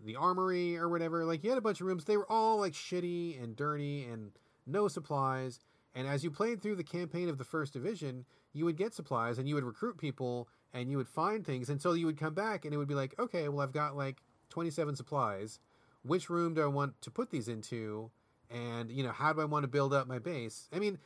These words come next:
eventually you would just have the whole thing maxed out. Like, it, it didn't matter, really, but it was cool to be able to choose what you wanted to do because each thing gave you a perk, and then you could, like, decide, like, "Oh, I really, I wanna have my medical supplies, uh, up to speed." So, like,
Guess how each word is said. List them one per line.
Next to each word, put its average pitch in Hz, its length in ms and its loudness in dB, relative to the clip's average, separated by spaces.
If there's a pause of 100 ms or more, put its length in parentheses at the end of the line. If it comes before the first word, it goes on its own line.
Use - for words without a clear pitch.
(280)
eventually 247 460 4
you 202 100 4
would 175 80 4
just 165 120 0
have 151 120 2
the 151 60 4
whole 143 80 2
thing 131 140 0
maxed 113 240 -4
out. 101 140 -2
Like, 135 180 2
it, 254 120 0
it 226 100 2
didn't 285 240 2
matter, 147 600 0 (200)
really, 120 680 0 (520)
but 175 220 6 (140)
it 170 60 6
was 185 160 6
cool 254 340 0
to 226 60 -4
be 208 80 2
able 190 140 2
to 160 80 -8
choose 202 360 -2
what 165 140 -4
you 160 60 -2
wanted 143 200 2
to 127 80 -6
do 151 200 0
because 120 240 -2
each 175 180 -6
thing 208 200 -2
gave 170 200 0
you 139 100 0
a 117 60 -2
perk, 185 420 -2 (300)
and 127 160 -4
then 175 340 -2 (340)
you 160 140 -4
could, 170 160 2
like, 160 180 2
decide, 196 400 0
like, 151 140 -2
"Oh, 180 120 6
I 156 40 8
really, 147 340 2
I 135 120 -2
wanna 139 180 4
have 135 100 0
my 120 60 0
medical 135 320 -2
supplies, 110 560 -4
uh, 104 420 -6
up 120 120 -4
to - 100 -20
speed." 160 380 -2
So, 135 100 0
like, 127 180 -2